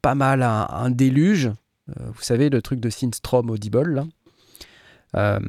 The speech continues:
et donc, j'espère que ça fait déjà plusieurs semaines qu'on avait vu ces photos, là. On avait vu des photos comme ça, là. Je, je vais piquer, là, tout le contenu, là, je le pique sur Synth Anatomy, hein, vous savez, hein.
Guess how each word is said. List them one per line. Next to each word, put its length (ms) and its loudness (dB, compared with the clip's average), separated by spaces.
et 80 -4
donc, 200 2
j'espère 480 2
que 400 2
ça 140 0
fait 100 2
déjà 180 2
plusieurs 300 0
semaines 280 2
qu'on 140 -4
avait 180 0
vu 140 -4
ces 160 -4
photos, 480 -4
là. 340 -6
On 120 -10
avait 160 -8
vu 100 -8
des 120 -6
photos 340 -12
comme 180 -12
ça, 240 -10
là. 160 -12
Je, 180 -8
je 200 -4
vais 180 2
piquer, 380 -2
là, 160 2
tout 160 -4
le 100 -12
contenu, 380 0
là, 100 -2
je 80 -8
le 80 -6
pique 200 -12
sur 140 -10
Synth 240 -8
Anatomy, 540 -6
hein, 100 -10
vous 80 -10
savez, 260 -2
hein. 140 -4